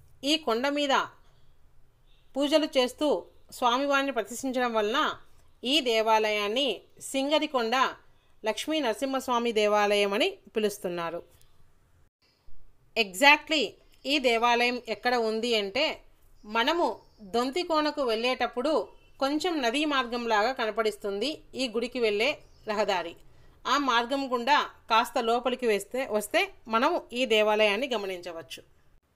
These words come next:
పురాతన దేవాలయము మరియు స్వామివారిని పూర్వకాలంలోనే ప్రతిష్ఠించడం వలన స్వామివారి మూర్తి తా-, చాలా తేజోవంతంగా ఉంది. చూడ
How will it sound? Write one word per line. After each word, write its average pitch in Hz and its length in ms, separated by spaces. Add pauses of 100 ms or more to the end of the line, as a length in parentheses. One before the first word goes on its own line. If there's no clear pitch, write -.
(920)
పురాతన 302 480
దేవాలయము 226 920 (400)
మరియు 214 500 (140)
స్వామివారిని 233 1040 (480)
పూర్వకాలంలోనే 247 1000 (360)
ప్రతిష్ఠించడం 247 680
వలన 208 420 (380)
స్వామివారి 254 640
మూర్తి 220 580 (220)
తా-, 180 260 (120)
చాలా 208 400 (200)
తేజోవంతంగా 220 880
ఉంది. 180 320 (2500)
చూడ 302 200